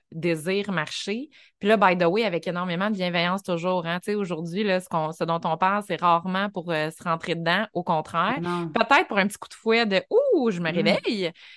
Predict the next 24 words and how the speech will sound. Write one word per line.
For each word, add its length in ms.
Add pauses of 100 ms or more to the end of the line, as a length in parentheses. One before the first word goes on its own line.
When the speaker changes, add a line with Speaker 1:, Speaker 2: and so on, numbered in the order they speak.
(140)
Speaker 1:
mais, 500
euh, 840
yes, 480
tu 100
sais, 40
pas 500
arc. 360 (580)
Tu 80
sais, 20
voici 320
ce 60
que 120
ça 140
me 140
remonte. 400
C'est 200
comme, 500 (360)
Speaker 2:
Ah « 120
Speaker 1:
OK, 80
Speaker 2:
non. 160
Speaker 1:
wow, 440
maintenant 380
je 180
sais. » 400